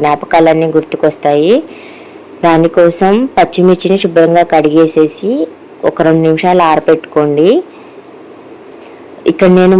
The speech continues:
మూడు పెద్ద మిర్చి, మిగతావి కొంచెం ఎక్కువ స్పైస్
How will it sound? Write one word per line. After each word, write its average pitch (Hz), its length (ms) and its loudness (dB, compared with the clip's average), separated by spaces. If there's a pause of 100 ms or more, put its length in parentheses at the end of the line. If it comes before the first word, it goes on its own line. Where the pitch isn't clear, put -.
మూడు 185 240 4
పెద్ద 170 200 2 (120)
మిర్చి, 185 320 0 (340)
మిగతావి 175 480 2 (100)
కొంచెం 185 340 0 (520)
ఎక్కువ 180 240 -4
స్పైస్ 165 300 0